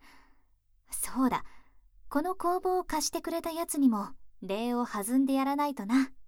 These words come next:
そう言って金を革袋に入れ、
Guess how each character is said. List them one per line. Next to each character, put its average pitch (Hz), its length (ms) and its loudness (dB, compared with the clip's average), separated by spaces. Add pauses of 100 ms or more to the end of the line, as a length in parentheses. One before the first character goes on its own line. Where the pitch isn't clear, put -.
(2000)
そ 220 300 -2
う 269 40 4
言 277 100 0
っ - 20 -4 (180)
て 262 260 0 (500)
金 302 360 0
を 170 80 -8
革 226 260 0
袋 285 340 -2
に 170 300 -10
入 202 120 -12
れ、 - 80 -18